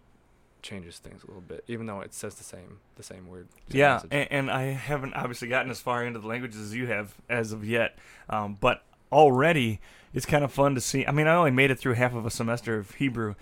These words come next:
Speaker 2: and already, like, especially going through the Psalms and Proverbs, you start to see, like, sentence patterns and word patterns and things like that, and you go, "Oh,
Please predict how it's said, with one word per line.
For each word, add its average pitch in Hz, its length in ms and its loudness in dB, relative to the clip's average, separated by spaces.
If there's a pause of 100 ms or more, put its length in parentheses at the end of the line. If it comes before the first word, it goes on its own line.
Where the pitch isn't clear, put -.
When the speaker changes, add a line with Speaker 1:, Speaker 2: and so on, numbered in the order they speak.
(240)
Speaker 2:
and 127 100 -4
already, 135 480 2
like, 110 200 -6
especially 151 400 -4
going 127 200 -2
through 123 120 -6
the 107 60 -8
Psalms 120 300 -2
and 107 120 -6
Proverbs, 110 380 2
you 107 60 -4
start 117 220 -4
to 113 60 -8
see, 120 420 -4 (320)
like, 107 120 -10
sentence 120 340 -8
patterns 120 600 -2
and 104 160 -8
word 117 240 -4
patterns 120 400 -4
and 110 80 -10
things 117 200 -8
like 113 200 -2
that, 117 80 -4
and 117 140 -8
you 110 120 -6
go, 107 80 -8
"Oh, 135 760 2